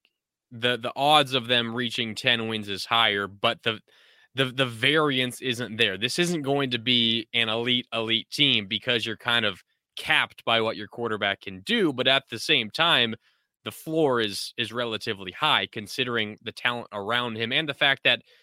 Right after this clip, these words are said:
he is a guy that is at least gonna manage the game and, and keep you in most games.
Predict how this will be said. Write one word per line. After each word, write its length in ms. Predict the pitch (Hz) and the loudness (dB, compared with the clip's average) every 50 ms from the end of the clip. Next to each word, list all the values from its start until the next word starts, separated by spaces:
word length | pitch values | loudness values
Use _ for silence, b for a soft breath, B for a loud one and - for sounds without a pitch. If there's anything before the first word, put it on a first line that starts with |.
| b b b b _ | b b b b _
he 220 | - 156 143 139 | 0 2 4 4
is 120 | 127 113 | 4 2
a 40 | 123 | 0
guy 200 | 110 120 120 120 | 2 2 2 2
that 120 | 113 117 113 | 2 2 0
is 160 | 113 107 101 | 0 0 -2
at 60 | 107 | -2
least 220 | 117 120 117 - | -2 -2 -2 -2
gonna 120 | - 117 107 | -4 -6 -4
manage 520 | 101 104 117 117 113 113 107 95 101 101 | -2 0 0 0 0 -2 -4 -4 -8 -10
the 80 | 104 101 | -12 -4
game 420 | 98 120 120 120 123 135 135 123 | 0 2 2 4 2 2 0 -2
and, 100 | 107 101 - | -6 -6 -8
and 120 | 117 110 - | -12 -12 -10
keep 240 | - - 151 143 - | -8 -8 -8 -6 -6
you 140 | 120 120 - | -8 -8 -4
in 280 | 160 160 151 135 113 101 | -2 -2 -2 -2 -4 -6
most 340 | 95 92 85 - - - - | -10 -12 -12 -14 -16 -16 -16
games. 420 | 82 - - _ _ - - | -20 -20 -20 _ _ -20 -20